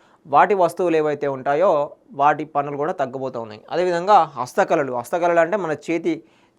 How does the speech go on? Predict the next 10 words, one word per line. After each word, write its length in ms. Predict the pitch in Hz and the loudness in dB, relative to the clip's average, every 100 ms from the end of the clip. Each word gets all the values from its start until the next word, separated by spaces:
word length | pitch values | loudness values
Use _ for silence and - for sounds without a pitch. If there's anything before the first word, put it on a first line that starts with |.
| - | -2
చేతితో 260 | 175 185 196 | -2 0 2
తయారు 220 | 165 156 | 4 4
చేసిన 540 | 151 143 196 175 143 139 | 2 -4 -4 -2 -2 -2
వస్తువులు 380 | 131 131 175 160 | -4 -4 -2 0
ఏవైతే 260 | 151 147 | -2 -4
ఉంటాయో 200 | 143 190 | -4 -2
వాటి 240 | 165 147 151 | 0 0 -2
వస్తువులు 300 | 147 160 143 | -6 -6 -4
కూడా 200 | 165 180 | -2 -2
త-, 340 | 143 139 135 | 0 0 -2